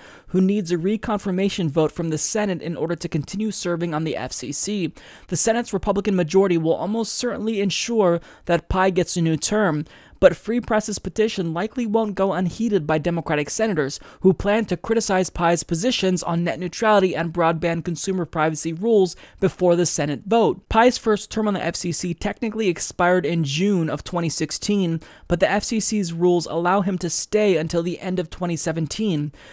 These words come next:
President Donald Trump, who appointed Pai to the chairmanship, nominated Pai for a new five-year term retroactive to July first, twenty sixteen. Now, the Free Press petition argues,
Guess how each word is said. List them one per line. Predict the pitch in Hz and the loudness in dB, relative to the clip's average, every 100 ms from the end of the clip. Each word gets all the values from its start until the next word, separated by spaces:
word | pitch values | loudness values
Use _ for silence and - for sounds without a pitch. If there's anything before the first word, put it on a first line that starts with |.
| - - | -12 0
President | 220 214 214 165 | 2 2 0 0
Donald | 175 208 202 | 0 0 -2
Trump, | - 214 185 - | -2 0 0 0
who | 180 | 2
appointed | 175 - 208 220 208 - | 2 2 -4 -2 0 0
Pai | 175 165 | 0 0
to | 165 | 0
the | 170 | -4
chairmanship, | - 220 214 165 - 175 - - - - | -2 0 0 0 0 -2 -2 -20 -10 0
nominated | 185 220 233 202 175 160 | 2 4 4 4 2 2
Pai | 175 170 | 2 2
for | - 175 143 | 2 0 2
a | |
new | 170 180 226 | 2 0 0
five-year | 214 - 180 170 170 | -2 -2 0 0 -2
term | 170 - 220 185 165 - | -2 -2 0 0 -2 -2
retroactive | 180 - 165 185 214 175 165 - | -2 0 0 0 0 -2 -2 -2
to | 180 165 | -2 -2
July | 160 175 170 180 202 | 0 0 2 0 -2
first, | - 170 165 - - - - | -2 0 0 -6 -14 -20 -14
twenty | - 143 139 | -4 0 0
sixteen. | - 143 - 208 180 143 156 - | -2 -6 -2 0 0 0 -4 2
Now, | 190 | 4
the | 196 | 4
Free | - 240 | 0 -4
Press | 233 202 | -2 -2
petition | - 254 277 254 190 | -2 -2 -2 0 -2
argues, | 165 175 175 170 | 0 0 0 -2